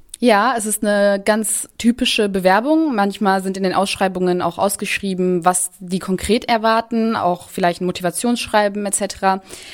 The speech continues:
Aber in der Regel oder bei mir vor allem war das eine ganz normale Bewerbung, ein Lebenslauf, ein Anschreiben und dann ein persönliches Gespräch. Und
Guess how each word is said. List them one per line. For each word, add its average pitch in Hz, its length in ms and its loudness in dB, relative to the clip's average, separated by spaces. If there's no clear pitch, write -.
Aber 185 420 2
in 196 140 0
der 190 120 2
Regel 233 500 2
oder 190 180 0
bei 175 120 2
mir 196 240 0
vor 220 180 2
allem 214 320 0
war 185 100 4
das - 360 -4
eine 180 440 0
ganz 180 240 -2
normale 180 300 0
Bewerbung, 202 800 0
ein 175 420 -2
Lebenslauf, 190 680 2
ein 160 180 -4
Anschreiben 180 760 0
und 165 240 -4
dann 165 220 -2
ein 160 220 -2
persönliches 165 500 -4
Gespräch. 160 560 -8
Und 165 260 -2